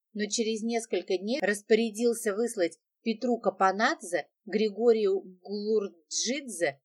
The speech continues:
Михаилу Дзирадзе довольно большие денежные переводы. Сталин на листке бумаги собственноручно написал: "Моему другу Пете сорок тысяч, тридцать тысяч рублей Грише,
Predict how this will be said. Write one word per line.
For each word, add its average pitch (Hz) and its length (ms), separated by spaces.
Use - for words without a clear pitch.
Михаилу 208 800
Дзирадзе 185 800
довольно 208 440
большие 180 540
денежные 208 580
переводы. 196 760
Сталин 254 500
на 196 60
листке 196 420
бумаги 202 460
собственноручно 185 920
написал: 202 680
"Моему 220 400
другу 262 400
Пете 190 560
сорок 262 480
тысяч, - 560
тридцать 247 540
тысяч 247 420
рублей 202 380
Грише, 175 640